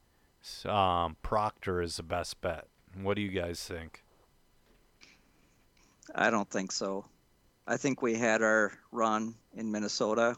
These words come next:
Speaker 2: We had our run at it, and, um, what, we had a couple of years maybe at M N R C?
Speaker 1: One, one total. Yeah.
Speaker 2: One total season.
Speaker 1: Yep.
Speaker 2: Yeah. I think it'd be a stretch.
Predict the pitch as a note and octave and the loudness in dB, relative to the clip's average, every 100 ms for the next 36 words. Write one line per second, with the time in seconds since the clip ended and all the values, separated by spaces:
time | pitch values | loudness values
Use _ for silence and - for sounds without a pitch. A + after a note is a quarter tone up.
0 | - A2+ G#2+ G#2+ G#2 A2 A2 A2 A2 A2+ | -6 -4 -2 2 2 4 4 4 2 2
1 | A#2 - G2+ F2+ F2+ - _ - - - | 2 0 -4 -4 -8 -14 _ -10 -6 -6
2 | - - _ _ _ _ - _ _ _ | -8 -12 _ _ _ _ -20 _ _ _
3 | - G#2 G2+ A2 G#2+ - - C3 B2+ A2+ | 0 2 4 4 4 2 0 0 2 2
4 | A2+ C#3 C3+ C#3+ C#3+ D3 C#3+ A2 B2+ B2+ | 2 2 0 -2 0 2 0 0 2 2
5 | C3 C3+ - C#3+ C#3+ - _ - - A2 | 4 2 0 -2 -2 -8 _ -20 -14 -8
6 | G2+ A#2 B2 A2 G#2+ - G2 A2 A2 F#2+ | 4 6 6 4 -6 -6 2 2 2 -2
7 | - G#2 F2+ D#2+ - _ _ _ _ _ | -4 -2 -2 -6 -16 _ _ _ _ _
8 | _ F2+ F2 A2 A2 A#2+ G#2+ G2+ - E2+ | _ -8 0 0 2 2 0 0 -2 -4
9 | F2 F2 - - - _ F#2+ F#2+ - D#2+ | -6 -8 -12 -18 -20 _ -8 -8 -8 -2
10 | D2 E2+ - _ _ _ _ - G#2+ B2 | -2 -2 -10 _ _ _ _ -2 4 6
11 | G#2+ G2 F#2+ G2 - G2 F#2 - - | 6 4 4 2 2 2 2 -2 -10